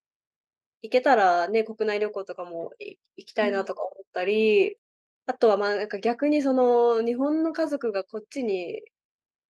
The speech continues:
Speaker 1: エルエーに来てくれたらいいなとか、あの、私の姪っ子が二人と甥っ子がひとりいて、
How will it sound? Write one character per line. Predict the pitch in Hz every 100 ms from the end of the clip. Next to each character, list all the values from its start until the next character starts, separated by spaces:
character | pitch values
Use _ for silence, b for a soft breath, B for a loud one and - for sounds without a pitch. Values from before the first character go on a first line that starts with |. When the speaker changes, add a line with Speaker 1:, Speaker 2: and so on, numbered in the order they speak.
| _
Speaker 1:
エ | 226
ル | 220 254
エ | 262
ー | 226
に | 190 185 185 185
来 |
て | -
く | 220 220
れ | 202
た | 208
ら | 196 185 170
い | - 202
い |
な | 190 190
と | 190 180
か、 | 180 180 170 - -
あ |
の、 | 214
私 | - 220 247
の | 262 254
姪 | 233 240 269
っ | 269
子 | - 262
が | 247 233 226 - _ _ _ _ _ _
二 | - - 240
人 | 240
と | 214 185 -
甥 | 226
っ | 254
子 | 254
が | 233
ひ | 226
と | 254
り | 214 180
い |
て、 | - 180 180 -